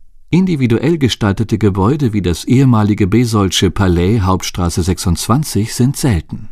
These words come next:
Das als reiner Sandsteinbau errichtete dreigeschossige Haus mit Sockelgeschoss, Pilastergliederung der beiden oberen Stockwerke und hohem Mansarddach wurde erst um siebzehnhundertdreißig errichtet.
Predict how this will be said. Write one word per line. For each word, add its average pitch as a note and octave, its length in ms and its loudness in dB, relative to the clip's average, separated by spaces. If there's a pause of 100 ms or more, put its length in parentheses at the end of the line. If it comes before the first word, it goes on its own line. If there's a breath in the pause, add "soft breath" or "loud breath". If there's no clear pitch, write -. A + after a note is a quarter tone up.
(640)
Das G#2 260 0
als G#2+ 260 -2
reiner D#3+ 320 0
Sandsteinbau G2 800 0
errichtete G#2 560 -2
dreigeschossige G2 880 -2
Haus G2+ 280 -2
mit E2+ 160 -2
Sockelgeschoss, G#2 840 -4 (320 loud breath)
Pilastergliederung A2 1200 2
der F#2+ 120 -2
beiden E2 340 -4
oberen F#2+ 360 2
Stockwerke G#2+ 760 -2 (300 loud breath)
und F3 300 -2
hohem C3+ 280 4
Mansarddach F#2+ 960 -2 (400 loud breath)
wurde C3 260 2
erst D#3+ 320 -2
um E3 140 2
siebzehnhundertdreißig C#3+ 1120 0
errichtet. - 560 -10